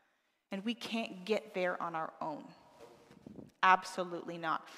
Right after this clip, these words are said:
I did not drink or party in high school or college, um, and it was by no means because I was a devout Christian or following Jesus. It was just,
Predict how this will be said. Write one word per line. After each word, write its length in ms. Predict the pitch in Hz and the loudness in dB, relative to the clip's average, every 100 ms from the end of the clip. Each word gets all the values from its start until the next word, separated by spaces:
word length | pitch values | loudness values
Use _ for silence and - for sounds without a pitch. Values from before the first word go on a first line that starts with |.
| - - _ _ _ - - - | -20 -20 _ _ _ -20 -12 2
I 380 | 202 214 226 233 - - - | 4 6 4 2 -4 -14 -6
did 160 | 226 214 | 0 4
not 520 | 220 214 208 - - - - - 196 | 6 6 6 0 -10 -10 -14 -12 -12
drink 400 | 175 220 233 226 - | -4 -2 -2 -2 0
or 100 | 202 | 0
party 560 | - 208 202 202 196 - - _ | 2 0 2 0 -8 -12 -20 _
in 340 | - 190 185 180 | -4 -2 -2 -4
high 220 | 180 185 | 0 0
school 340 | 175 - 180 | 0 -4 -2
or 80 | 170 | -4
college, 600 | - 175 180 233 254 - - - - | -2 0 0 0 -6 -12 -14 -10 -4
um, 280 | 165 170 - | -4 -4 -6
and 120 | 185 | -4
it 120 | 175 | -2
was 240 | 185 180 180 - | 0 -2 -4 0
by 120 | 175 | 0
no 200 | 180 196 | 2 -2
means 260 | 202 190 185 | -2 -6 -8
because 300 | 170 - 180 | -10 -8 -6
I 100 | 170 | -4
was 320 | 175 175 170 - - - - _ _ | -2 -4 -6 -14 -20 -20 -20 _ _
a 100 | - | -6
devout 720 | 180 180 165 175 185 - - | -2 0 6 6 6 0 -14
Christian 440 | - 190 - 190 175 | -8 -6 -6 -6 -4
or 100 | 156 | -2
following 440 | 175 180 175 170 | 0 0 0 -4
Jesus. 380 | 170 170 170 165 | -4 -6 -6 -10
It 60 | 156 | -10
was 180 | 165 - | -10 -6
just, 300 | 175 - | -6 -8